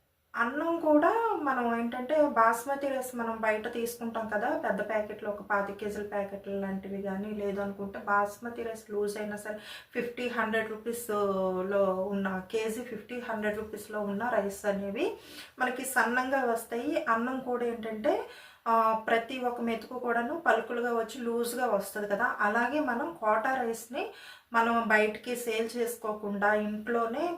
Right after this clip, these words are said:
ఆ, పిల్లలు కానీ పెద్దవాళ్ళు అందరూ కూడాను ఇష్టంగా తినేలాగా మనం ఇంట్లోనే వండుకోవచ్చు.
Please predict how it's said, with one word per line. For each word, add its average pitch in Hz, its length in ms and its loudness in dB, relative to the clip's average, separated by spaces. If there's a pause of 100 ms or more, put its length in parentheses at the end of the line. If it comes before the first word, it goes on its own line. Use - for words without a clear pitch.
(140)
ఆ, 208 320 2
పిల్లలు 226 280 2
కానీ 214 300 0
పెద్దవాళ్ళు 214 460 2
అందరూ 208 320 -2
కూడాను 214 500 -4
ఇష్టంగా 226 480 -2
తినేలాగా 208 800 0
మనం 214 220 0
ఇంట్లోనే 214 720 -2
వండుకోవచ్చు. 220 800 -2